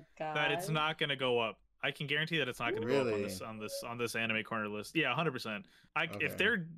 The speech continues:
Speaker 1: downplaying it to, like, number seven, like, I, I have no faith in
Speaker 3: I
Speaker 1: this
Speaker 3: don't
Speaker 1: list for
Speaker 3: know.
Speaker 1: My Dress Up Darling. Um,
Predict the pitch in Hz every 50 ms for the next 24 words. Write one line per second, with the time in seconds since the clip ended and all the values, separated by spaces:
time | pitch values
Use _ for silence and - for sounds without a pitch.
0 | 151 143 135 151 151 165 175 170 - 175 180 175 175 175 160 - - - 143 135
1 | 131 123 135 143 147 143 139 135 - - 143 147 160 185 226 262 294 320 339 -
2 | _ - 135 131 120 113 123 120 120 117 123 139 135 123 120 113 104 117 107 92
3 | 95 98 98 90 90 90 90 90 92 92 92 - 107 104 - - 117 107 - 113
4 | 110 110 113 113 117 - _ - - - _ _ _ _ _ - 127 131 135 135
5 | 139 - - 139 139 143 143 143 135 143